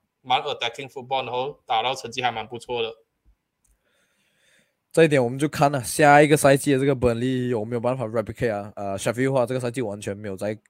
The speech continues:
Speaker 2: 追踪啊，所以就留到明年这个赛季 preview 的时候我们再来讨论呢。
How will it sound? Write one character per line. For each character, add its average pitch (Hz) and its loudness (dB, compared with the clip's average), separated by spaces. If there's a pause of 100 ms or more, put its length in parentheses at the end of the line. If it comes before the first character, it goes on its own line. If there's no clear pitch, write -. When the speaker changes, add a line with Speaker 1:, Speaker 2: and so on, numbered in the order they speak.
Speaker 2:
追 101 -10
踪 95 -8
啊， 92 -12
所 104 -8
以 98 -6
就 107 -8 (1000)
留 117 2
到 139 8
明 139 0
年 151 0
这 160 2
个 160 8
赛 156 6
季 156 0
preview 127 0
的 123 2
时 117 -4
候 113 0
我 113 -4
们 117 -8
再 135 6
来 117 4
讨 101 -6
论 113 -6
呢。 117 -8